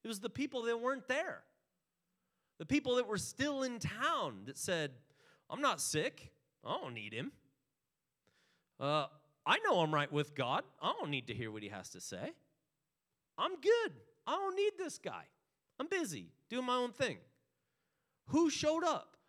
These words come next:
Who walked really far for days to go get with Jesus? The ones that said, "I've tried everything else. It's not working. Jesus, I need you. Jesus,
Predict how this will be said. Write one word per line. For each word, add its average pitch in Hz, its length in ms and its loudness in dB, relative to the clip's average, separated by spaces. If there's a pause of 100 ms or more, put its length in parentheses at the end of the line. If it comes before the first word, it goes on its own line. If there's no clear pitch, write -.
(180)
Who 339 260 0
walked 277 360 0
really 294 460 2
far 262 360 4
for 175 180 -2
days 190 440 -2
to 165 80 -10
go 190 220 -2
get 180 240 -6
with 165 100 -8
Jesus? 151 580 -10 (1120)
The 190 100 -4
ones 233 240 2
that 214 120 2
said, 220 220 6
"I've 208 200 4
tried 247 640 4 (180)
everything 220 880 2
else. 208 640 0
It's 185 220 -4
not 220 300 2
working. 175 540 2 (240)
Jesus, 185 680 0 (200)
I 226 200 -4
need 160 280 -4
you. 156 380 -2 (1500)
Jesus, 185 460 -2